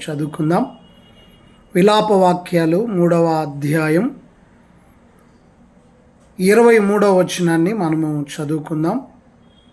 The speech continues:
"అనుదినము నూతనముగా ఆయనకు వాత్సల్యత పుట్టుచున్నది, నీవు ఎంతైనా నమ్మదగిన వాడవు." విలాప వాక్యాలు మూడవ అధ్యాయం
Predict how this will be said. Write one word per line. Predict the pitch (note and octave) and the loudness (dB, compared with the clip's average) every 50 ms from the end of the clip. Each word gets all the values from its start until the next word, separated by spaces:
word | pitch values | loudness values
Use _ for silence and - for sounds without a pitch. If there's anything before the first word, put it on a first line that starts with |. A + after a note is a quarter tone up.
| _ _ _ _ _ - - - G3 | _ _ _ _ _ -16 -8 -2 0
"అనుదినము | G3 A3 B3 A3+ G3 A#3 A3 G#3+ G#3 G3+ G3 G#3 G#3+ | 2 4 4 4 4 4 2 2 2 0 0 0 0
నూతనముగా | G#3 G3 F#3+ G3 F#3+ F#3+ G3+ F#3+ F#3 F#3 F3+ E3+ E3 F3+ F#3 | 0 0 0 -2 0 0 0 0 2 2 0 2 2 2 2
ఆయనకు | G3 F#3+ F3 F3 F3 E3+ E3+ E3+ D#3+ D#3+ - E3 | 2 2 0 2 2 2 2 0 -2 -2 -4 -2
వాత్సల్యత | D#3 D#3+ E3 F#3 F3+ F3+ - - F#3+ F3+ F3+ E3+ E3+ D#3+ - E3+ | 0 0 2 0 0 -2 -2 -2 0 0 0 0 0 -2 -2 -6
పుట్టుచున్నది, | D3 - E3+ C#3+ - E3+ C#3+ - - D#3 D#3 D#3 D3 D#3 G#3+ C#4 D4 - - _ _ _ _ - - - - - _ _ _ _ _ _ _ - | -8 -8 -8 -8 -10 -12 -12 -8 -6 -4 -4 -4 -2 -4 -4 -6 -6 -10 -14 _ _ _ _ -20 -20 -20 -20 -20 _ _ _ _ _ _ _ 0
నీవు | F3 F3+ F3+ F#3 F#3 | 2 4 4 4 4
ఎంతైనా | F#3 F#3 G3 G#3+ A#3+ A3+ A#3+ A#3+ A3+ G#3+ G3 F#3+ F#3 F#3+ G3 | 2 2 2 2 0 2 2 2 2 2 2 2 2 2 0
నమ్మదగిన | G3 F#3 F3 F3 F#3 F#3 F3+ E3+ F3 D#3+ E3 E3 E3 | 0 0 2 2 2 0 2 0 0 2 2 0 0
వాడవు." | D#3 D#3 D3+ D3 C#3 C#3+ C#3+ C#3+ C#3+ C3+ C#3+ D#3 - _ _ _ _ _ _ _ _ _ _ _ _ _ _ _ _ _ _ _ _ _ _ _ _ _ _ _ _ _ _ _ - - _ _ _ _ _ _ _ - - | 0 -2 -2 -2 -4 -4 -4 -4 -6 -6 -8 -14 -20 _ _ _ _ _ _ _ _ _ _ _ _ _ _ _ _ _ _ _ _ _ _ _ _ _ _ _ _ _ _ _ -20 -20 _ _ _ _ _ _ _ -2 2
విలాప | G#3 A3+ A3+ A#3 A3+ A3+ | 4 4 4 4 2 2
వాక్యాలు | G#3+ G#3 G3+ F#3+ F#3+ F#3+ F#3 - G3+ F#3+ F#3 F#3+ G3+ G3+ | 2 4 4 4 4 2 0 -2 0 0 2 2 0 0
మూడవ | G3+ F#3+ F#3 F3+ F#3 F#3 F3+ | 0 0 2 4 4 4 4
అధ్యాయం | F3 E3+ D3 C#3+ D3+ D#3 E3 E3 E3 E3+ G#3 A#3 B3 C4+ | 4 2 0 -2 -2 0 0 2 2 0 0 -2 -6 -8